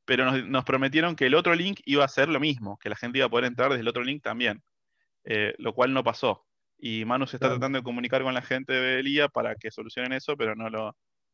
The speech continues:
Speaker 1: no, no, no le están contest-, contestando ni siquiera. Así que bueno,
Speaker 2: Sí, yo
Speaker 1: disculpas
Speaker 2: no,
Speaker 1: por hoy.
Speaker 2: no pude estar en la clase de álgebra porque se murió el celular mío y
Speaker 1: Ah, bueno.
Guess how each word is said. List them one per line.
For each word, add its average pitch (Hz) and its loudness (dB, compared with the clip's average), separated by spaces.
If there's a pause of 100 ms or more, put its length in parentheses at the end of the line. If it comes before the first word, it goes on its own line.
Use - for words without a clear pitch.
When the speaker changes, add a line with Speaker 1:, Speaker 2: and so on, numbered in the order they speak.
(300)
Speaker 1:
no, 113 -4
no, 110 -6
no 113 -8
le 113 -4
están 110 -8
contest-, - -10
contestando 110 -14
ni - -16
siquiera. - -20 (320)
Así 113 -6
que 120 2
bueno, 120 4
Speaker 2:
Sí, 208 6
yo 208 6
Speaker 1:
disculpas 147 4
Speaker 2:
no, - -8
Speaker 1:
por 135 2
hoy. 160 4
Speaker 2:
no 202 -2
pude 208 4
estar 208 4
en 202 2
la 170 2
clase 175 -2
de 151 2
álgebra 175 0
porque 139 0
se 135 -4
murió 151 0
el 165 2
celular 165 -2
mío 214 0 (100)
y 127 0 (420)
Speaker 1:
Ah, 139 4
bueno. 120 0